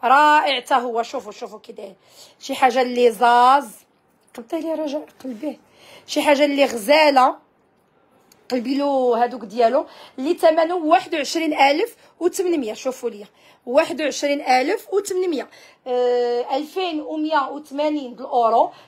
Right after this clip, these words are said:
جوج د المليون وستة وثلاثين ألف ريال. السوتواغ جوج د المليون وستة وثلاثين ألف ريال. اللي بغات شي حاجه بيان سور تواصل معنا ومرحبا. اسيا ما عرفت شنو اللي بغيتي.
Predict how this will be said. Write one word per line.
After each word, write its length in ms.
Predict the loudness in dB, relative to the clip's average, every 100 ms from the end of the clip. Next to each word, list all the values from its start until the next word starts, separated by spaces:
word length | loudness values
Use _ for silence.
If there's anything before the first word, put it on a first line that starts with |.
| -12
جوج 180 | -8 -8
د 80 | -6
المليون 400 | -6 -4 -4 -4
وستة 280 | -6 -4 -4
وثلاثين 360 | 0 -2 0 0
ألف 160 | 0
ريال. 180 | 2 0 2 0 0 0 -6 -8 _ -20 _
السوتواغ 500 | -12 -8 -2 0 0
جوج 100 | -4
د 80 | -6
المليون 440 | -4 -4 -2 -2 -2
وستة 280 | -6 -6 -4
وثلاثين 360 | -4 -4 -4 0
ألف 180 | 0 -2
ريال. 240 | -6 -8 -12 -20 -14 -6
اللي 200 | -2 2
بغات 220 | 2 2
شي 120 | -2
حاجه 220 | -2 0
بيان 300 | 0 0 0
سور 340 | -2 -2 0 0 -6 _ _ _ _ _ _ _ _ _ _ _ _ -2
تواصل 340 | 2 2 0
معنا 340 | 2 2 2 0
ومرحبا. 480 | 0 0 -2 -8 -8 _ _ _ _ _ _ _ _ _ _ _ _ _ _ _ _ _ _ -20 -20 _ 0
اسيا 420 | 0 0 2 2
ما 100 | 2
عرفت 260 | -2 -4 -4
شنو 200 | -4 -2
اللي 160 | -2
بغيتي. 460 | -2 -2 -4 -6 -14